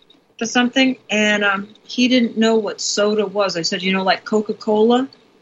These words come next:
And he didn't know what that was. He had to go get a manager to interpret for him. He was from some African country.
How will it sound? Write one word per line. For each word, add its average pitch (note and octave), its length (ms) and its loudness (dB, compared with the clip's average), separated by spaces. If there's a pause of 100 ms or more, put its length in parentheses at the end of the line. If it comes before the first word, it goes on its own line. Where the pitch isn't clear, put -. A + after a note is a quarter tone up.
(120)
And F3+ 140 -4
he F#3 80 -2
didn't G#3+ 240 2
know G#3+ 140 0
what G#3 220 -4
that G3+ 220 -2
was. E3+ 200 -8
He G3+ 60 -2
had G3+ 140 -2
to F#3 60 -8
go G#3 200 0
get G#3+ 180 0
a G3 40 -4
manager F#3+ 600 -4
to F#3 180 -8
interpret F#3+ 600 -6
for D#3+ 200 -4
him. C#3+ 80 -2
He F3 140 -4
was F3 200 -2
from E3+ 300 -6
some E3+ 260 -2
African - 460 -4
country. D#3 400 -14